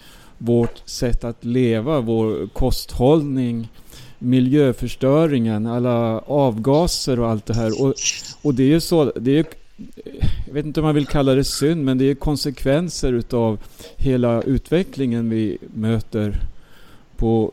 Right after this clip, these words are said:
jorden. Och det här viruset nu som sprids, det spekuleras ju också kring det. Det finns konspirationsteorier och så vidare om hur det här viruset ska ha uppkommit.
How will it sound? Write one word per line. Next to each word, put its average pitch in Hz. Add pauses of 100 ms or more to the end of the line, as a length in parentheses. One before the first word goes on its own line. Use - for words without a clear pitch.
jorden. 123 (920)
Och 131 (1000)
det 139
här 139
viruset 156
nu 123
som 117
sprids, 110 (800)
det 135 (560)
spekuleras 143
ju 156
också 123
kring 117
det. 104
Det 113
finns 127
konspirationsteorier 127 (340)
och 123
så 131
vidare 120
om 120
hur 135 (640)
det 123
här 120
viruset 113
ska -
ha 107
uppkommit. 135